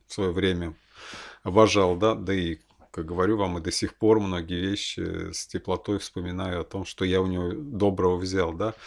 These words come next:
Сам Афанасий Великий, который написал о нём житие и его, э, труды некоторые, да, это уже шесть. Мы с вами познакомились с Василием Великим,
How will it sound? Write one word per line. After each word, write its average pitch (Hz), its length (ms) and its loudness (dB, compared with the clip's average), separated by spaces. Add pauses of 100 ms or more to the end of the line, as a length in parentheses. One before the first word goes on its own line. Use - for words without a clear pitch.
(280)
Сам 117 340 6
Афанасий 107 640 4
Великий, 110 380 4
который 110 380 4
написал 104 680 0 (160)
о - 160 -6
нём 98 240 -2
житие 95 560 0
и 95 160 -4
его, 92 600 0 (500)
э, 87 500 -8
труды 95 360 2
некоторые, 90 520 -2
да, 117 260 -4 (400)
это - 80 -6
уже 92 200 0
шесть. - 580 0 (300)
Мы 101 160 0
с - 100 -4
вами 85 300 0
познакомились 87 1000 -2
с - 140 -8
Василием 85 580 0
Великим, 107 640 0